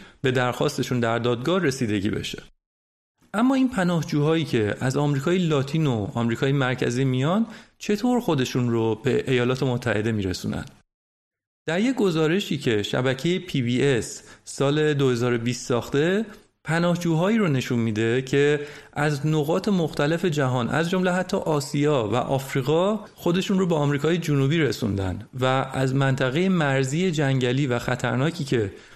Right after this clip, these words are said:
بین کلمبیا و پاناما هست دارن می‌گذرن تا برن به سمت شمال، به مکزیک خودشون رو برسونن و بعد برسن به ایالات متحده یا کانادا.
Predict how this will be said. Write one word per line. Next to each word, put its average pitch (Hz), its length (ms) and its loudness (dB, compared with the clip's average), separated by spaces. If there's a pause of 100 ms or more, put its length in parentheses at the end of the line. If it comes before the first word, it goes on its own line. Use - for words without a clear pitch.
(160)
بین 175 260 2
کلمبیا 139 640 2
و 135 120 2
پاناما 127 520 0
هست 180 380 0 (220)
دارن 156 240 2
می‌گذرن 110 540 -2 (580)
تا 139 120 4
برن 175 500 2
به 139 80 2
سمت 135 320 0
شمال، 151 540 0 (320)
به 127 160 2
مکزیک 123 440 -2
خودشون 185 420 -2
رو 185 80 0
برسونن 170 600 0
و 123 100 0
بعد 135 380 0
برسن 123 460 0
به 113 280 0 (260)
ایالات 131 400 2
متحده 120 640 0
یا 117 160 0
کانادا. 95 460 -2